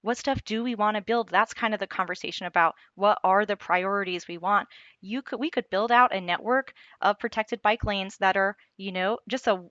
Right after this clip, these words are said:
little one mile network around high frequency transit or around schools or around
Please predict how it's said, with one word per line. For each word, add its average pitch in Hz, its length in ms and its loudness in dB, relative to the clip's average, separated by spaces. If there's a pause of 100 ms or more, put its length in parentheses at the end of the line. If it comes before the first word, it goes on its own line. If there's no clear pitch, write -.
(120)
little 220 300 -2
one 233 320 2
mile 254 540 4 (300)
network 214 480 0
around 190 460 0
high 190 180 -2
frequency 233 420 -8
transit 262 560 -4 (220)
or 202 200 0
around 254 260 0
schools - 600 -4
or 220 200 -2
around 247 340 0